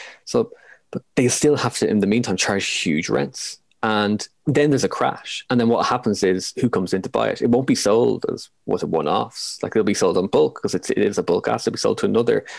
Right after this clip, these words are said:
This will, this is where you get the cuckoo funds selling to the <laughs> vulture funds.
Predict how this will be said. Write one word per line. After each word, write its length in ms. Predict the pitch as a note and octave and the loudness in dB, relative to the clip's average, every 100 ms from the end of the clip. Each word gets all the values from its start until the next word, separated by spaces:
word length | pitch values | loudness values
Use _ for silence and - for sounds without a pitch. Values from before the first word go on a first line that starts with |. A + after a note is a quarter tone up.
| - - | -14 -4
This 200 | G#2+ - | -2 0
will, 280 | G#2+ E2 E2+ | 0 0 0
this 200 | C3+ C3 | -2 -2
is 60 | - | 0
where 100 | F#2+ | 0
you 100 | F#2+ | -2
get 300 | - - - | -4 -6 -4
the 60 | |
cuckoo 300 | - A#2+ - | -2 -2 -2
funds 240 | - G2+ - | -2 -2 -2
selling 300 | - F#2+ F#2 | -2 0 0
to 120 | - | -2
the 160 | - A2+ | -2 -2
<laughs> 100 | - | -2
vulture 420 | - - - - | -2 0 -2 -2
funds. 500 | - G#2+ G2 - | 0 -2 -2 -8